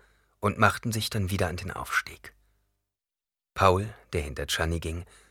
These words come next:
spürte jetzt, dass ein bestimmter Moment an ihm vorübergezogen war, ohne dass er eine grundsätzliche Entscheidung getroffen hätte.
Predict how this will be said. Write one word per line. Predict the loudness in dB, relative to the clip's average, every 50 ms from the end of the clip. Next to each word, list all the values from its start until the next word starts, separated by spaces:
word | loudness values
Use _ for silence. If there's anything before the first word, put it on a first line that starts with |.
| _ _ _ _ -4
spürte | -4 -2 2 4 4 4 4 0
jetzt, | -2 0 0 0 0 -2 -4 -2
dass | -4 -4 -4
ein | -4 -4
bestimmter | 0 2 2 2 2 0 -2 -2 -2 -2
Moment | -2 -2 -2 0 0 0 0 -2 -4
an | -6 -8 -6
ihm | -8 -8 -6
vorübergezogen | -6 -6 -4 -4 -4 -4 -4 -6 -6 -6 -4 -4 -4 -4 -4 -4 -2
war, | -2 -2 -2 -2 -6 -12 -20 -20 _ _ _ _ _ _ 0
ohne | 4 6 6 6 6 4
dass | 0 -2 -2 -2
er | -4
eine | -2 -2 -4 -4 -4
grundsätzliche | 0 2 2 2 2 2 -2 -4 -4 -4 -6 -6 -6 -6 -6
Entscheidung | -6 -4 -4 -2 -2 -2 -2 -2 -4 -6
getroffen | -6 -8 -10 -12 -12 -10 -12 -12 -12 -12
hätte. | -12 -12 -12 -12 -14